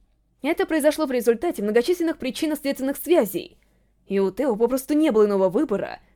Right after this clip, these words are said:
кроме как поразиться подобному повороту дел. Затем Иллиной нанесла еще один тяжелый удар. «Мудрый человек, предсказавший визит Теодора, был первым человеком, которому удалось заключить контракт с правителем элементалей».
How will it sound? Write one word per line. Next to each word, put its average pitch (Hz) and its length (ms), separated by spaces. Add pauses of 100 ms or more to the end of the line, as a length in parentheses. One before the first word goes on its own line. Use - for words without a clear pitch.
(380)
кроме 277 300
как 254 160
поразиться 220 460
подобному 285 480
повороту 226 400
дел. 214 420 (540)
Затем 220 420
Иллиной 349 260
нанесла 302 300
еще 294 260
один 277 180
тяжелый 247 420
удар. 202 320 (800)
«Мудрый 233 400
человек, 214 600
предсказавший 269 680
визит 254 320
Теодора, 226 680 (360)
был 294 240
первым 285 320
человеком, 247 560
которому 247 380
удалось 254 320
заключить 254 420
контракт 240 500
с - 40
правителем 262 520
элементалей». 240 840